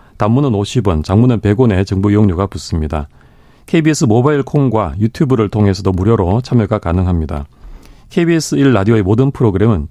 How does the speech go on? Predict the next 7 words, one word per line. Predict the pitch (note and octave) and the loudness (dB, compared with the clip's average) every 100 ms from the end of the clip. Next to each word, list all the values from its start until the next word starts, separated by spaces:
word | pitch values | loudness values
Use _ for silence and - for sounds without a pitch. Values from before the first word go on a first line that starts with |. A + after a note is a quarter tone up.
| - | -4
유튜브에서도 | A#2 D3+ A2+ F#2+ F2+ A#2 | -2 -2 -2 -2 -2 -6
함께하실 | - B2 G#2 - F#2 | -2 -4 -4 -6 -10
수 | - | -8
있습니다. | F2 - D#2+ D2+ D2+ - _ _ - - - - - - - _ - _ - _ _ | -10 -8 -8 -8 -10 -14 _ _ -20 -20 -20 -20 -20 -20 -20 _ -20 _ -20 _ _
안내 | A#2+ C3 D#3 D3+ | -2 -2 -2 -2
말씀 | G#2+ F#2+ - F2+ G2 B2+ C#3 | -2 -4 -2 0 0 -2 -6
드리겠습니다. | - F#2 F2 - E2+ D#2 D#2 | -8 -6 -6 -6 -6 -4 -6